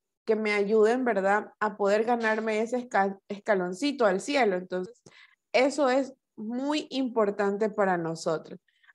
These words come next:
Aprender que desde cualquier punto de mi vida, desde donde yo me encuentre, desde el lugar en el que yo esté,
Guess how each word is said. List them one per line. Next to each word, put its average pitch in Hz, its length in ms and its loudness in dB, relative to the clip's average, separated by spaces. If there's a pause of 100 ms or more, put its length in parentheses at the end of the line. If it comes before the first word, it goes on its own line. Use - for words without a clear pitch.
Aprender 226 960 2 (340)
que 214 140 2
desde 240 340 4
cualquier 226 540 -2
punto 359 340 0
de 320 140 2
mi 233 160 -6
vida, 220 400 0
desde 196 160 -4
donde 196 260 -2
yo 214 160 0
me 254 140 -10
encuentre, 226 680 0
desde 190 100 -2
el 180 80 -2
lugar 196 380 2
en 247 120 -2
el 240 140 -4
que 202 160 0
yo 202 80 2
esté, 233 380 -4